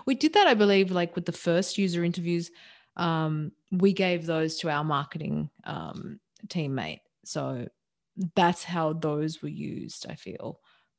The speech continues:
But I definitely think if it's, you know, we're starting, you know, if it's an M V P, then yeah,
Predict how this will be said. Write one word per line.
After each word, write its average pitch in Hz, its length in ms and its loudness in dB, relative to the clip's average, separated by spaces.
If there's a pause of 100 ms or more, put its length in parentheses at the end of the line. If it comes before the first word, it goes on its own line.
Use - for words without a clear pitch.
(400)
But 160 220 0
I 160 80 -2
definitely 170 440 -6
think 165 300 -6
if 160 160 -10
it's, - 340 -12 (560)
you 170 140 -4
know, 151 260 -8 (140)
we're - 260 -12
starting, 147 560 -6
you 156 200 -8
know, - 120 -12
if 147 200 -14
it's 160 140 -10
an 165 80 0
M 151 140 -4
V 151 140 -6
P, 160 480 -8 (600)
then 151 720 -4 (160)
yeah, 170 220 -4